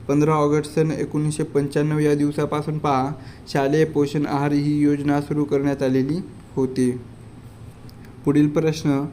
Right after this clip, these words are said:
खालीलपैकी कोणत्या वयोगटातील बालके हे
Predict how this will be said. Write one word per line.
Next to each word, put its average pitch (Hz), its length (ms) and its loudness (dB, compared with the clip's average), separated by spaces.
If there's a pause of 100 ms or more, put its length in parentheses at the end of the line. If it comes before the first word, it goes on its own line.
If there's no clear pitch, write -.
(280)
खालीलपैकी 151 600 0
कोणत्या 151 440 2
वयोगटातील 147 880 4
बालके 135 540 0
हे 139 220 2